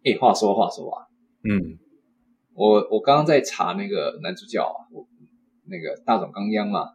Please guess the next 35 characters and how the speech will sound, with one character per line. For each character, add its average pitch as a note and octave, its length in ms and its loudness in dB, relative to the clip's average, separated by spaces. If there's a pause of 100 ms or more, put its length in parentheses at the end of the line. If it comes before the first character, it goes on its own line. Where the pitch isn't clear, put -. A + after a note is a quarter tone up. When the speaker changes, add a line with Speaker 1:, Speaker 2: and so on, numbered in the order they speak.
(260)
Speaker 1:
的 - 120 -2
配 G#2 280 0
乐 G#2 100 -4 (100)
嘛。 - 120 -20 (600)
Speaker 2:
嗯。 G#2+ 240 -8
Speaker 1:
嗯， - 20 -8
那 B2+ 180 -6
我 E3+ 260 4
为 D3+ 80 6
什 B2 60 0
么 F#2+ 100 2
会 B2 100 6
在 A#2+ 80 4
后 A#2+ 140 0
面 A#2 140 2
查 F#2+ 160 -6
到 G2+ 160 2
樱 A2+ 100 -2
井 E2+ 140 -14
孝 F2 180 -4
宏 - 160 -10 (920)
啊？ B2+ 100 6
Speaker 2:
啊？ D#3+ 280 4 (500)
Speaker 1:
他 C3 80 0
是 - 120 -4
不 C3 60 2
是 D#3+ 60 6
换 G3+ 180 2
过？ - 120 0
Speaker 2:
啊？ - 60 -2 (1400)
我 F2+ 120 -4
不 G2+ 120 -10
知 G#2 100 -8
道 A2+ 160 6
欸。 - 260 0